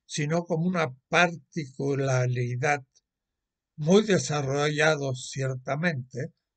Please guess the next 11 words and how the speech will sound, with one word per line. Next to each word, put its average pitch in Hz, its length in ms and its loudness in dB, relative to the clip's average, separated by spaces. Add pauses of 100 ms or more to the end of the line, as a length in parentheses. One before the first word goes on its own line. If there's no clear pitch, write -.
pero 135 360 0
no 165 220 -2
única 131 720 -4 (260)
ni 131 400 -4 (240)
propia 131 640 -4 (300)
por 123 220 -4
parte 127 360 -4
de 117 200 -2
los 110 320 -12
otros 131 300 -10 (100)
pueblos. 127 400 0